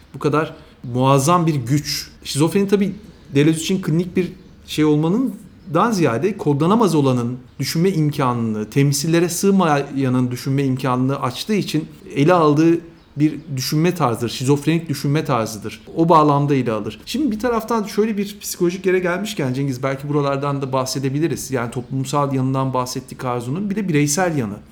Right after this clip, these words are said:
İnsanın gelişimine baktığımız zaman insan kültür içinde var olmaya başladıkça aslında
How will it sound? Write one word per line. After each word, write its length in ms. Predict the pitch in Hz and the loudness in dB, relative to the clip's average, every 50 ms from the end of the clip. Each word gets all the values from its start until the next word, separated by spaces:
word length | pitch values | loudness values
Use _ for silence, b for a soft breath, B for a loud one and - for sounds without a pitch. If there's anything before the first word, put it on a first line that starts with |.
| - | -4
İnsanın 400 | - 143 147 143 170 180 190 202 | -2 0 0 0 0 0 0 2
gelişimine 760 | 190 165 165 165 - - 165 165 165 165 165 170 165 165 156 | 0 0 -2 -4 -4 -2 -2 -2 -2 -2 -2 -2 -4 -2 -2
baktığımız 520 | 151 147 147 - - 156 156 156 156 147 | -2 -2 -2 -2 -2 -2 0 0 -2 0
zaman 340 | 143 143 135 135 135 135 131 - - - - - | 0 0 0 0 0 -2 -4 -6 -12 -18 -12 -6
insan 400 | - 135 131 - - 156 151 147 | -2 -2 0 0 2 0 0 0
kültür 300 | - 156 151 143 - 196 | 0 0 0 0 0 -2
içinde 340 | 196 196 - 160 151 143 135 | -2 -2 -2 -2 -2 0 2
var 160 | 143 147 147 | 2 2 4
olmaya 360 | 147 139 135 131 135 135 131 | 2 2 0 0 0 -2 0
başladıkça 480 | 135 131 131 - 160 165 196 202 - 151 | -2 -4 -4 -6 -8 -8 -8 -6 -4 -4
aslında 320 | 135 131 - - 170 160 | -4 -4 -4 -4 -6 -6